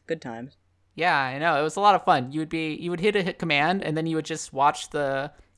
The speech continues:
Speaker 2: colored text scroll up really fast, and you're like, "What happened? What happened?"
Speaker 1: <laughs> Pokemon mush.
Speaker 2: <laughs>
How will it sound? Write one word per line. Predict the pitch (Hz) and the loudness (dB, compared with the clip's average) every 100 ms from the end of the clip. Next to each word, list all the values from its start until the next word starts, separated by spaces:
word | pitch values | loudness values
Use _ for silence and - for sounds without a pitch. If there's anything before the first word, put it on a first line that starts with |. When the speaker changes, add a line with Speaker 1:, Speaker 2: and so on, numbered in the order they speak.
| - | -6
Speaker 2:
colored | - 165 165 165 | 2 2 2 0
text | 143 160 - | -2 0 -2
scroll | - - 165 170 156 | -8 4 8 8 8
up | 170 | 4
really | 143 151 160 | 2 0 0
fast, | - 131 190 - 160 | 2 2 0 -2 -6
and | 151 | -4
you're | 151 | -2
like, | 151 180 | -2 0
"What | 214 | 2
happened? | 233 247 185 170 | 4 2 2 2
What | 233 | 4
happened?" | 254 233 196 175 - - - 254 - _ | 4 2 0 -2 -4 -6 -4 -6 -8 _
Speaker 1:
<laughs> | - - - - | -18 -18 -16 -8
Pokemon | 160 190 170 147 | -6 -4 -4 -4
mush. | 131 110 - - _ _ - - | -4 -6 -10 -20 _ _ -20 -12
Speaker 2:
<laughs> | 190 | -12